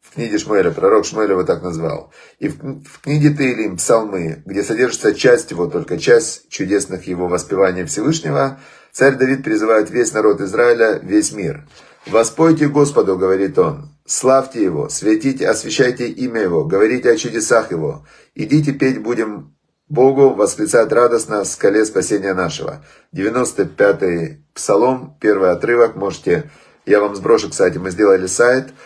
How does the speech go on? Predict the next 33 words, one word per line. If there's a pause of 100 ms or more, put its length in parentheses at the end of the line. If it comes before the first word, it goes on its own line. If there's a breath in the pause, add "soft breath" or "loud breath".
(140 loud breath)
в
котором
очень
удобно
читать,
э,
псалмы. (1120 loud breath)
Значит,
мы
на
Ваикре
сделали
уже
такой
сайт,
я (500)
поделюсь,
вот
поделюсь
с
вами
ссылочкой, (280 soft breath)
и,
значит,
мы
вместе
можем
читать
эти
псалмы.
Девяносто
пятый
псалм,